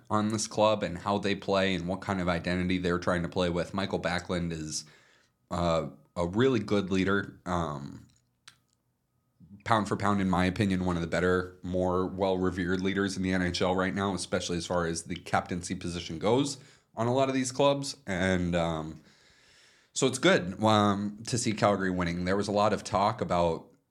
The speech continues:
are we trading this guy, and are we trading Tanev, and are we trading Hanifin? And they still might end up doing some of those things, but now we're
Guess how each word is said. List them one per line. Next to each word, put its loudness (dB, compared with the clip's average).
are 4
we 2
trading 2
this 2
guy, 0
and -4
are -2
we 0
trading -2
Tanev, -2
and -2
are 0
we 0
trading 0
Hanifin? -2
And -6
they 4
still 2
might 2
end 2
up 2
doing 2
some -2
of -2
those 2
things, 0
but 0
now 2
we're -2